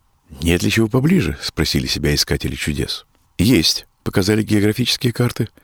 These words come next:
«Существует Ближний Восток, до которого можно практически доехать на машине». И сначала Роллинг Стоунс, а потом и все остальные рванули в Марокко и окружающие страны,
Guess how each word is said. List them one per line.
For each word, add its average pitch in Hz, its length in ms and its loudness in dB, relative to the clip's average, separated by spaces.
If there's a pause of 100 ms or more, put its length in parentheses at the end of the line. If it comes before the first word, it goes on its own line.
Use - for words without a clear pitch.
(540)
«Существует 180 580 2
Ближний 151 440 4
Восток, - 460 -2 (680)
до 87 140 0
которого 147 380 4
можно 135 280 2
практически 131 480 0
доехать 120 340 0
на 139 120 4
машине». - 500 -2 (360)
И 110 60 0
сначала 135 400 2
Роллинг 80 300 2
Стоунс, 165 480 0 (460)
а 104 100 0
потом 214 260 2
и - 20 0
все 175 160 2
остальные 170 580 2 (160)
рванули 120 480 2
в 90 120 -2
Марокко 98 540 0 (440)
и 107 60 2
окружающие 101 640 0
страны, 67 400 -6